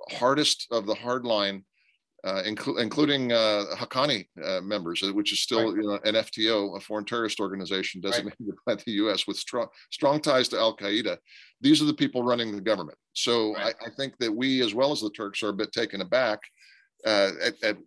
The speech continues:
Speaker 1: just how hard line the government has. And, you know, they're saying some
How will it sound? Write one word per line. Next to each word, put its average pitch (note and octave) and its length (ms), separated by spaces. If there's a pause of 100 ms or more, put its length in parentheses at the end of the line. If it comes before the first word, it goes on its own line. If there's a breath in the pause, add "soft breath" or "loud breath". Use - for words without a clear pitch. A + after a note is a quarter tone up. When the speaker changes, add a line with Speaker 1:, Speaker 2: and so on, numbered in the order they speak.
(220)
Speaker 1:
just A#2+ 380
how G#2+ 200
hard G#2+ 300
line G2+ 300
the F2+ 60
government F#2+ 440
has. G#2 300
And, C3+ 200 (140)
you E3 140
know, D3 80
they're C3+ 100
saying C#3 300
some A#2 300